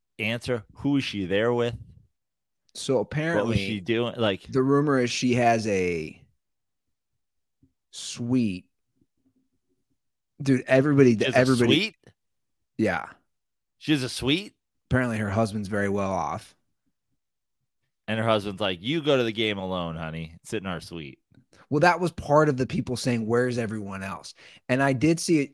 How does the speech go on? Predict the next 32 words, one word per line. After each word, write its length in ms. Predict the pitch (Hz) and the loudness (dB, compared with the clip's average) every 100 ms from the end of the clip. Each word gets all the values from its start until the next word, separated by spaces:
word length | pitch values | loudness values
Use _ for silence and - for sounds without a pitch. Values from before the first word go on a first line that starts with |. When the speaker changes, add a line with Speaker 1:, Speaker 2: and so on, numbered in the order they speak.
| 120 | 0
Speaker 2:
I 100 | 127 | 0
did 260 | 117 147 | 0 -2
see 180 | - 139 | -2 -4
Chargers 540 | - 127 123 131 127 | 0 0 0 -2 -4
fans 300 | - 131 131 | -4 -4 -4
defending 480 | - 113 123 117 123 | -6 -8 -6 -4 -4
it. 100 | 131 | -4
I 60 | 123 | -6
saw 180 | - 127 | -4 -2
one 220 | 120 123 | -2 -4
Chargers 260 | 120 110 | -4 -4
fan 120 | 107 104 | -4 -6
be 60 | |
like, 140 | 98 95 | -6 -2
"I'm 300 | - 190 294 | 4 6 6
in 80 | 294 | 4
the 80 | 226 | 2
suite. 540 | 151 - 147 147 170 - | 2 2 4 4 0 -10
She's 340 | - - 208 156 | -8 0 0 4
there 260 | 196 202 | 4 8
ev-, 260 | 180 233 156 | 8 6 0
she's 240 | - 202 | -4 0
there 340 | 160 190 185 - _ - | 2 2 0 -4 _ -2
most 260 | 165 220 | 0 0
of 80 | 247 | -2
the 60 | 220 | -4
games." 420 | 175 170 180 151 | -2 -2 -4 -4
And 80 | 139 | -4
I'm 80 | 127 | -4
just 160 | 127 | -6
thinking, 280 | 135 120 113 | -6 -4 -4
like, 380 | 101 87 85 | -4 -6 -8